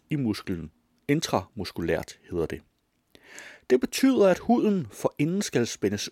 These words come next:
ud, inden nålen stikkes ind, hvilket også fremgår af Sundhedsstyrelsens retningslinjer.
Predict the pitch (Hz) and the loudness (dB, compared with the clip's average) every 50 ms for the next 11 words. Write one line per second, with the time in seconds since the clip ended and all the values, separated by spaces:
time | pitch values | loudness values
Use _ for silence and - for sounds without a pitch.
0 | - 220 247 - 285 - _ - - - - _ - 160 180 214 262 269 240 165 | 0 0 0 0 -2 -10 _ -20 -20 -20 -20 _ -4 -2 0 0 0 0 2 2
1 | 160 156 - 180 185 165 - - - 131 113 - - 226 240 254 _ _ _ _ | 2 2 2 0 -2 -4 -6 -4 -4 -4 -4 0 0 -2 -2 -2 _ _ _ _
2 | _ _ - 131 165 233 302 294 - - - 95 123 - - 294 - - 185 175 | _ _ 0 2 4 4 4 2 0 2 4 4 4 4 0 -4 -2 0 0 0
3 | 196 - 185 175 170 - - 104 90 - - - 101 110 123 170 208 - - 175 | 0 0 0 0 0 2 -2 -2 -2 -2 -2 -2 -2 -2 0 -2 -4 -2 0 0
4 | 156 147 151 - 202 196 - - - - - - - - 139 147 - - 110 95 | 2 2 2 0 -4 -4 -6 -6 -10 -8 -8 -8 -4 -2 -2 -2 -2 0 -2 0
5 | 87 87 87 85 | 0 0 -4 -4